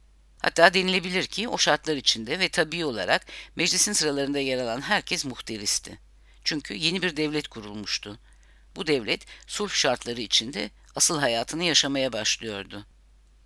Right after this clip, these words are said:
Mecliste bulunan ve çoğunu gençlerin teşkil ettiği insanlar ya birinci meclis saflarında, ya orduda,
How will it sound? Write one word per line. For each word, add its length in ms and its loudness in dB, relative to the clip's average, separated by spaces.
Mecliste 420 4
bulunan 320 4
ve 80 2
çoğunu 320 -2
gençlerin 420 2
teşkil 360 0
ettiği 320 -8
insanlar 540 0
ya 160 2
birinci 300 2
meclis 320 0
saflarında, 720 -2
ya 180 6
orduda, 540 -2